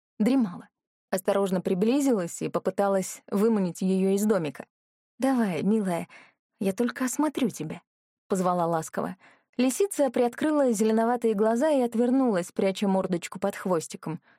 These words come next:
«Ох, да ладно тебе, я ведь помочь хочу», —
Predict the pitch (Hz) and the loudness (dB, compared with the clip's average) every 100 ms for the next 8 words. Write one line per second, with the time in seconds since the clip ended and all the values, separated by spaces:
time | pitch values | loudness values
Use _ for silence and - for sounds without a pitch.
0 | _ _ - 254 226 190 - - _ - | _ _ 0 2 2 -2 -8 -12 _ -2
1 | 302 370 403 320 247 226 196 165 - _ | 0 2 2 2 0 0 0 -2 -8 _
2 | _ 214 226 233 - 262 330 - 233 - | _ 0 0 0 0 0 0 -2 -4 -4
3 | - | -8